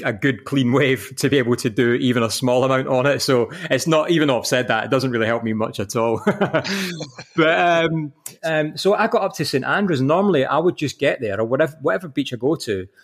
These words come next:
Like, I'm not one of these that will spend twenty minutes just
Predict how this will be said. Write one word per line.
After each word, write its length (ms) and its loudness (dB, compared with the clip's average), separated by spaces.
Like, 120 -2
I'm 140 2
not 160 4
one 120 4
of 40 4
these 160 4
that 100 2
will 60 2
spend 460 0
twenty 320 2
minutes 480 -2
just 560 -2